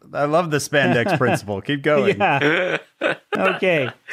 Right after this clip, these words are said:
Speaker 2: So the spandex
Speaker 1: Hmm.
Speaker 2: principle has to do with these phrases we've been talking about, that it, something's not good or it's not for the body.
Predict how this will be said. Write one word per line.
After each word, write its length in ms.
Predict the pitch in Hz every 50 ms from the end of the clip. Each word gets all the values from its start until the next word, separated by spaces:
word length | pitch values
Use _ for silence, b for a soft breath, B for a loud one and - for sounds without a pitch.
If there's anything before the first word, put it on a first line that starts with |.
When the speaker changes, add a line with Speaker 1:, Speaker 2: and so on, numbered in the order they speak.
| B B B B B B B B
Speaker 2:
So 240 | - - 202 196 190
the 80 | 180 175
spandex 540 | - - - 202 208 233 240 233 208 127 127
Speaker 1:
Hmm. 60 | 120
Speaker 2:
principle 440 | 208 196 185 - 202 170 180 170 160
has 280 | 139 170 170 185 180 -
to 100 | - 196
do 180 | 165 175 165 160
with 140 | 151 147 -
these 180 | 156 147 143 -
phrases 500 | - 160 165 165 165 156 156 135 127 143
we've 140 | 143 131
been 140 | 127 135 127
talking 380 | 120 - 156 156 160 - 147 135
about, 320 | 117 113 117 110 107 107 -
that 120 | 127 120
it, 180 | 120 123 120 -
something's 420 | - 151 139 135 - 143 135 -
not 300 | 147 147 139 139 139 131
good 440 | - 143 139 139 139 139 135 135 - -
or 180 | 127 127 127 123
it's 140 | 113 -
not 240 | 135 135 131 135 135
for 120 | - 135 123
the 80 | 123
body. 460 | 123 135 135 131 123 113 104 98 107